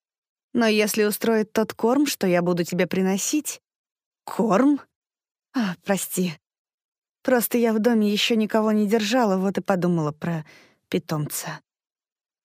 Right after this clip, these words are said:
Сравнению этому, похоже, Сираха не рад — но в итоге всё-таки выдыхает.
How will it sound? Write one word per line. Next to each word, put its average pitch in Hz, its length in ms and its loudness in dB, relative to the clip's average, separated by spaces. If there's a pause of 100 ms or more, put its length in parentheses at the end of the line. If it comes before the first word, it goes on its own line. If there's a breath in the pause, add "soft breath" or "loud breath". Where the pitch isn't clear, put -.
(220)
Сравнению 180 800 2
этому, 170 300 -2
похоже, 175 400 -2
Сираха 170 440 -2
не 160 160 -2
рад — 185 320 -4 (540)
но 202 220 2
в 202 100 2
итоге 226 280 0
всё-таки 214 460 -2
выдыхает. 180 720 -4